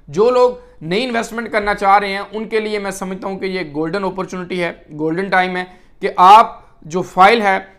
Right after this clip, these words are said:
सोलह लाख पचास हज़ार वाली वो अपने नाम पे क्लोज करवाएं और उसके बाद अपनी फिफ्टी परसेंट अमाउंट पेड करें और उसके बाद जो है वो प्लॉट नंबर अलाट करवा लें। बैलेटिंग के अंदर वही लोग आएंगे जिन्होंने फिफ्टी परसेंट अमाउंट जिनकी क्लियर होगी,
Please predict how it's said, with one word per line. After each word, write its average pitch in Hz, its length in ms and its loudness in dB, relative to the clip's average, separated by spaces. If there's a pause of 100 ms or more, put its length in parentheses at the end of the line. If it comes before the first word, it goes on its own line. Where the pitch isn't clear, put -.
(100)
सोलह 208 320 0
लाख 208 280 2
पचास 196 340 4
हज़ार 196 220 4
वाली 185 200 -2
वो 190 100 -2
अपने 190 180 -6
नाम 175 240 0
पे 190 120 -6
क्लोज 190 340 -4
करवाएं 208 360 -2 (280)
और 190 100 -6
उसके 196 180 -8
बाद 196 180 4
अपनी 190 220 -4
फिफ्टी 190 300 -10
परसेंट 196 360 -6
अमाउंट 185 340 -6
पेड 190 240 -2
करें 190 280 -2 (180)
और 175 140 0
उसके 185 240 -6
बाद 175 280 4
जो 175 120 -4
है 175 100 0
वो 175 120 -4
प्लॉट 170 320 -2
नंबर 165 280 -4
अलाट 160 360 2
करवा 143 260 -4
लें। 139 160 -8 (340)
बैलेटिंग 208 460 -2
के 233 60 -4
अंदर 226 200 -2
वही 214 260 0
लोग 233 220 2
आएंगे 208 380 0 (280)
जिन्होंने 214 420 -4
फिफ्टी 220 360 -10
परसेंट 196 400 -6
अमाउंट 185 320 -4
जिनकी 175 320 -10
क्लियर 190 340 -4
होगी, 147 340 -6